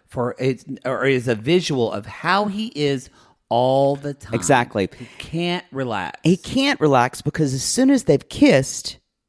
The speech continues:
Speaker 2: it's on to the next thing. It's on
Speaker 1: Yes.
Speaker 2: to the next thing that he wants.
Speaker 1: Yes.
Speaker 2: That's all about him. And now it's gonna be sex. And the next thing is gonna be moving in.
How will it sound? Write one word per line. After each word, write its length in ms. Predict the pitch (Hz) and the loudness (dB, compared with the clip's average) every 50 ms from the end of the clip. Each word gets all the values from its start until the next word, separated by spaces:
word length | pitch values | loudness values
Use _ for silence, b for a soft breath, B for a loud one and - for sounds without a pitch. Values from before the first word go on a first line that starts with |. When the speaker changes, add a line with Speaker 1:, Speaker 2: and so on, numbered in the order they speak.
| _ _ _ | _ _ _
Speaker 2:
it's 140 | - - - | -4 2 4
on 120 | 214 214 | 4 6
to 20 | 214 | 6
the 80 | 214 233 | 4 4
next 260 | 226 254 254 - - | 4 2 2 0 -2
thing. 260 | - - - - 135 - _ _ _ _ _ _ _ _ _ _ _ _ | -2 -2 -2 -2 -12 -18 _ _ _ _ _ _ _ _ _ _ _ _
It's 180 | - 156 - - | 0 2 2 2
on 300 | 151 170 180 196 208 220 | 4 4 6 6 4 2
Speaker 1:
Yes. 80 | 220 - | 0 0
Speaker 2:
to 40 | 185 | 0
the 100 | 190 196 | 0 2
next 240 | 214 220 214 - - | 2 0 0 0 -2
thing 140 | 220 202 | 0 2
that 120 | 180 175 156 | 2 0 0
he 180 | 147 165 208 | 0 0 0
wants. 680 | 208 196 262 269 247 - - - - - - - - _ _ _ _ _ _ _ _ _ _ _ | 2 6 6 6 6 6 2 -6 -8 -8 -8 -8 -10 _ _ _ _ _ _ _ _ _ _ _
Speaker 1:
Yes. 380 | 117 110 107 92 - - - - | -8 -6 -6 -6 -6 -10 0 0
Speaker 2:
That's 180 | 151 - - | 0 0 2
all 340 | - - 156 156 165 180 160 | 2 4 6 6 6 6 4
about 240 | 170 165 170 160 165 | 4 4 4 2 4
him. 380 | 151 185 269 226 135 - - - b b b b b b b | 4 4 4 4 4 0 -4 -10 b b b b b b b
And 220 | - 170 185 196 | 0 2 2 4
now 220 | 202 214 233 269 | 4 4 6 4
it's 140 | 277 - - | 4 2 2
gonna 100 | - 220 | 0 0
be 80 | 202 202 | 0 0
sex. 640 | - - - - 262 208 139 - _ - - - - b b b b b b | -2 -2 2 4 4 4 4 0 _ -12 -12 -12 -12 b b b b b b
And 140 | _ 147 156 | _ 0 2
the 60 | 165 | 2
next 260 | 160 170 208 233 - - | 4 4 2 2 0 -2
thing 180 | 175 170 156 | 0 2 2
is 120 | 156 139 - | 2 0 0
gonna 140 | 165 151 156 | 2 2 4
be 40 | 156 | 4
moving 380 | 160 165 165 170 208 214 247 | 6 6 6 6 6 4 4
in. 220 | 294 277 - - | 2 2 0 -2